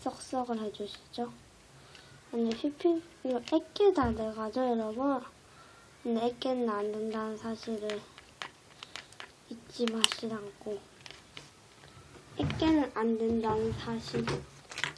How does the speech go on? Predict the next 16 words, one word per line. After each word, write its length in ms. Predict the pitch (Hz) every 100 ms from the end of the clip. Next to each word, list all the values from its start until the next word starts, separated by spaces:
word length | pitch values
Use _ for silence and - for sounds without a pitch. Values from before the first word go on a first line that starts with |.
| - -
진짜예요. 800 | - 233 233 262 247 220 214 214 220 220 220 - - - - - - - - - - - - - - - - - - - - - - -
액게가 420 | 277 - 302 269
되면 400 | 233 226 220 214
진짜 360 | - 220 220 240
있겠죠. 580 | 226 233 - - - - - - - - -
그치만 540 | 226 226 247 240 226 214
넣어보는 640 | 220 233 233 208 196 196
저 160 | 190 190 - - - - - - - - -
황당. 420 | 214 208 196 190 196 - - - - - - - - - - - - - 143 143 135 - - - - - - - - - - - - - - - - - -
이 120 | 220
식소다를 640 | 214 262 - 277 262 240 220
많이 260 | 208 220 247
넣어야 360 | 240 220 208
될 20 |
것 160 | - -
같아. 220 | - -